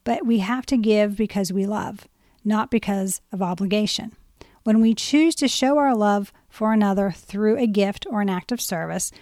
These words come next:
we show our vulnerability to them. They can choose to receive or reject our love token. When we receive, we connect with another and form intimate bonds.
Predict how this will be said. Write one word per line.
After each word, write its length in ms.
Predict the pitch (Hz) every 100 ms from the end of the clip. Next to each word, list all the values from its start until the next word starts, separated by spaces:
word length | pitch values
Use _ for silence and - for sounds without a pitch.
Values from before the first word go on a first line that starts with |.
| _ -
we 100 | 220
show 260 | - 240
our 140 | 254 226
vulnerability 800 | 214 208 208 208 196 196 196 190
to 240 | - 202
them. 300 | 170 - 240 _ _ _ - _ -
They 160 | 202 226
can 220 | 294 277
choose 260 | - 240 -
to 120 | 233
receive 480 | 220 202 226 220 233
or 80 |
reject 500 | 247 233 - 165 - - _ -
our 140 | 185
love 240 | 202 202 170
token. 400 | 202 202 226 196 _ _ _ _ _ -
When 200 | 220 220
we 80 |
receive, 760 | 220 220 - 311 320 226 220 214 -
we 120 | 220
connect 400 | - 208 208 214
with 160 | 254 262
another 420 | 220 202 196 202
and 180 | 208 202
form 340 | - 202 214
intimate 440 | 196 185 185 196
bonds. 480 | 185 180 214 220 -